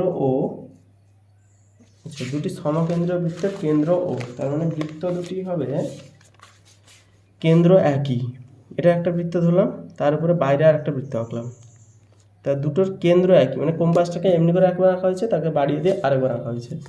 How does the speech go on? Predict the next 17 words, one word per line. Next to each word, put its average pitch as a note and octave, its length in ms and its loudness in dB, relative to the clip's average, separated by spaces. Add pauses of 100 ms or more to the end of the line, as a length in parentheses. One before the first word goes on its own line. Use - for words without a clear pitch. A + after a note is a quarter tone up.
(340)
এটা D3+ 140 -2
এইভাবে E3+ 340 4
হয়েছে F#3 220 -2
কেন্দ্র E3 320 0
ও, D3 220 0 (720)
ঠিক F3+ 60 -6
আছে? D#3+ 180 -4 (640)
এই D#3+ 80 0
বৃত্তকে F#3 320 0 (200)
এ F#3 280 6
ও F#3 160 4
বি E3+ 180 2
বিন্দুতে, F3 380 0
অপর E3 320 2
বৃত্তকে F3 280 -2
সি F3+ 680 -4
ও F3+ 160 2